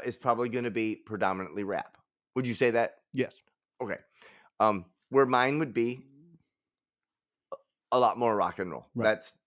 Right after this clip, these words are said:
Speaker 1: that's just me. Um, so if I were to tell you, um, and, and this will proceed with,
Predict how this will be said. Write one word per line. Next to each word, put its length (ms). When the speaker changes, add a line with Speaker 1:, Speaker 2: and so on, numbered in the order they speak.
Speaker 1:
that's 260
just 220
me. 160
Um, 380
so 360
if 160
I 140
were 180
to 400
tell 220
you, 380
um, 420
and, 240
and 140
this 180
will 100
proceed 500
with, 260